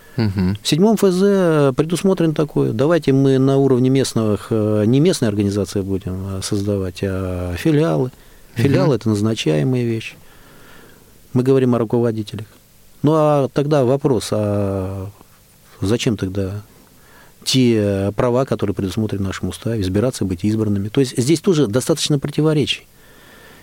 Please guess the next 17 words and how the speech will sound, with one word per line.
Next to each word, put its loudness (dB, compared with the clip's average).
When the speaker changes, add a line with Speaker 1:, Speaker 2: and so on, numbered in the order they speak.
Speaker 2:
И 0
поэтому 2
мы 4
чётко -2
настаиваем 0
на 0
позиции, 0
что -4
всё-таки -2
у -4
нас, 0
да, -2
люди 0
должны -2
избираться. -2
Это -4
первое. -8